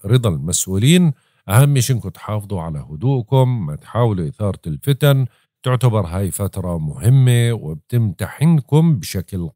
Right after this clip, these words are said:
قوي جدًا. أهم شيء إنك ما تضعف وما تستسلم، ما ترتكب الأخطاء، حافظ على رصانتك وتمسك بمسؤولياتك.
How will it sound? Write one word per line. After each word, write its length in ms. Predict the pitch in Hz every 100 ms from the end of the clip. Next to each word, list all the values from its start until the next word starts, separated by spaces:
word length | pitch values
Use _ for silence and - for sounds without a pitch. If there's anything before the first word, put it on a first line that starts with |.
| -
قوي 360 | 98 87 87
جدًا. 600 | 69 104 92 73 71 62 57 _ _ _ _ 95
أهم 280 | 135 190
شيء 180 | 160 175
إنك 200 | 160 139
ما 160 | 151 143
تضعف 600 | - 135 113 123 151 127
وما 220 | 92 95
تستسلم، 800 | - 117 - 131 - 147 143 135
ما 200 | 107 135
ترتكب 560 | 147 147 117 131 - 131
الأخطاء، 680 | 123 113 - - 139 151 156 _ _ _ -
حافظ 560 | - 147 143 - 76
على 340 | - 87 98 92
رصانتك 760 | 92 - 131 120 117 113 -
وتمسك 840 | 85 - 78 104 - - 117 107 _
بمسؤولياتك. 1200 | 143 143 175 151 - 87 78 65 65 65 - 67